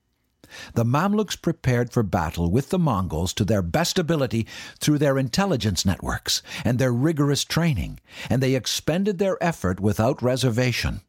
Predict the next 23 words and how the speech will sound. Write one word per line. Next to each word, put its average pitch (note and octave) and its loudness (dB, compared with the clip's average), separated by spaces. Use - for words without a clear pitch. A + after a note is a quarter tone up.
Baybars G#2 0
and B2 0
Kutus, C3 0
despite F3 0
their A3+ 2
mutual D#3 2
rivalry, A#2 0
put B3+ 0
aside D#3 0
their A#2 2
differences F2 -2
because A2+ 0
their A#2+ 2
commitment E3 0
to B2+ 2
Allah A#2+ 0
and A2+ 0
His E3 0
religion D3+ 0
superseded C#3+ 0
their A2 2
personal A2 0
issues. C#2+ 0